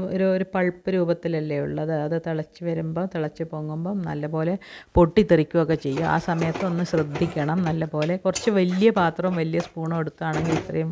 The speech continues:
വിഷമം ഉണ്ടാവില്ല. ഞാനെടുത്ത പാത്രം ഒന്ന് ചെറുതായിപ്പോയി, സ്പൂണും ചെറുതായിപ്പോയി. അപ്പോൾ ഇതിപ്പോൾ ഞാൻ അടച്ചു വെക്കുവാണ്. കാരണം ഈ സ്റ്റിക്കി അല്ലാത്ത പാത്രം ആയതുകൊണ്ട് ഞാൻ അടച്ചു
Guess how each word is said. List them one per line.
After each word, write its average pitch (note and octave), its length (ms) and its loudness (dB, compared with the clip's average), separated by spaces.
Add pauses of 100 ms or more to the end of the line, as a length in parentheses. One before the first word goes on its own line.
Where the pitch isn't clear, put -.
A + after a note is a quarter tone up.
വിഷമം D#3+ 300 -2
ഉണ്ടാവില്ല. D3 400 -2 (500)
ഞാനെടുത്ത F#3 400 2 (100)
പാത്രം D#3 400 0
ഒന്ന് E3+ 220 0
ചെറുതായിപ്പോയി, D3+ 640 -2 (260)
സ്പൂണും D#3+ 460 -2
ചെറുതായിപ്പോയി. C#3 540 -4 (2250)
അപ്പോൾ E3 260 6 (340)
ഇതിപ്പോൾ G3 320 4 (100)
ഞാൻ F#3 100 6 (140)
അടച്ചു - 420 4
വെക്കുവാണ്. D#3 480 2 (100)
കാരണം F3+ 300 0 (100)
ഈ - 20 2 (120)
സ്റ്റിക്കി - 380 -2 (100)
അല്ലാത്ത F#3 340 6 (140)
പാത്രം E3+ 320 2
ആയതുകൊണ്ട് E3+ 460 4
ഞാൻ F3+ 80 0 (100)
അടച്ചു D#3+ 240 -2